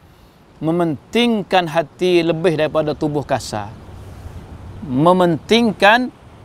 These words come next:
hati lebih pada tubuh kasar. Hai kuam samkan kap huwacai.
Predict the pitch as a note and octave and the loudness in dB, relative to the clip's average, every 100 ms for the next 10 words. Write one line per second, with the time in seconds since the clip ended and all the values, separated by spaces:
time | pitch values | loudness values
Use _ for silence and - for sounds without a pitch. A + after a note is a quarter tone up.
0 | - - - - D#3 - A3 A#3 F#3 E3+ | -20 -20 -16 -4 -4 -2 0 2 2 2
1 | G3+ E3+ F3 E3 F3 D#3+ D3+ C3+ - A2 | 2 2 -2 -2 -2 -2 -4 -4 -6 -10
2 | G#2 - - - A3 G#3+ F3 E3+ E3 - | -12 -18 -20 -2 0 2 4 2 2 -2
3 | D3+ F#3 - D#3+ D3 C3+ - C3+ - - | -2 -4 -6 -4 -4 -6 -2 -2 -2 -14
4 | B2+ C#3 F3 - D#3+ D3+ - | -2 4 4 4 2 2 0